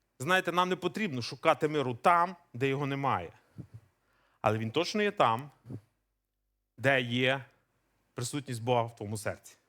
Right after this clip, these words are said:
Все, що нам треба зробити, коли в нас є така нестабільність, і коли нема на кого і на що опертися, отримавши все підбадьорення, яке ми маємо, отримавши всю допомогу, яку ми маємо, це все дуже добре, але так важно зайти в свою таємну кімнату.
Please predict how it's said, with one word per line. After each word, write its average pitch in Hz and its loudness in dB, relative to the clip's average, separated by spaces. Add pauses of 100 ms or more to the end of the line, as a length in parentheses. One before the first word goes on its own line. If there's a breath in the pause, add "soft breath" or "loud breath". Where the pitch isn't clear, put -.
(800)
Все, 226 0
що - -4
нам 226 0
треба 202 2
зробити, 180 -2
коли 156 0
в 170 -2
нас 160 0
є 160 0
така - 0
нестабільність, 156 -4 (320)
і 120 -14
коли 143 0
нема 156 2
на 180 -4
кого 165 0
і - -4
на 151 -4
що 156 -2
опертися, 135 -2 (480)
отримавши 220 0
все 208 2
підбадьорення, 170 2
яке 127 0
ми 120 0
маємо, 107 0
отримавши 185 -4
всю 185 -6
допомогу, 190 0
яку 175 0
ми 151 0
маємо, 131 2
це 139 -6
все 165 -4
дуже 143 -2
добре, 143 0 (320 loud breath)
але 135 2
так 180 0
важно 139 2 (220)
зайти 151 -2
в 208 -4
свою 170 -4
таємну 180 0
кімнату. 120 -2